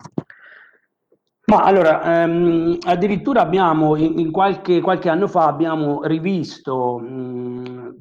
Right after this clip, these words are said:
tutte le nostre procedure interne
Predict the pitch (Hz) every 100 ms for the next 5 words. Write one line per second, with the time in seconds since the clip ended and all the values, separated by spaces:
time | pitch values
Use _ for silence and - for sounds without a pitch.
0 | _ _ _ 214 - 165 156 160 156 151
1 | 135 135 139 139 147 135 131 131 120 117
2 | 123 139 170